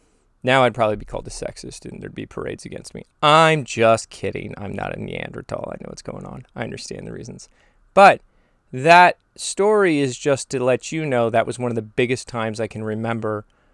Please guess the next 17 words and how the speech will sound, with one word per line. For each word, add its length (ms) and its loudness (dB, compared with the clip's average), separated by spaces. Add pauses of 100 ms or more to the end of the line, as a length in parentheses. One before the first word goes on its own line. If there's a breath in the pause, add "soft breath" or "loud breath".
(240)
where 500 0 (640)
that 460 4
feeling 720 0
of 440 2
you 160 -2
have 380 2
to 120 -2
say 280 0
something 440 -6
dumb 240 -4
dumb 300 -2 (580)
and 400 -4 (640)
the 140 -4
deciding 600 2
to 120 -10
do 260 -4
so 500 0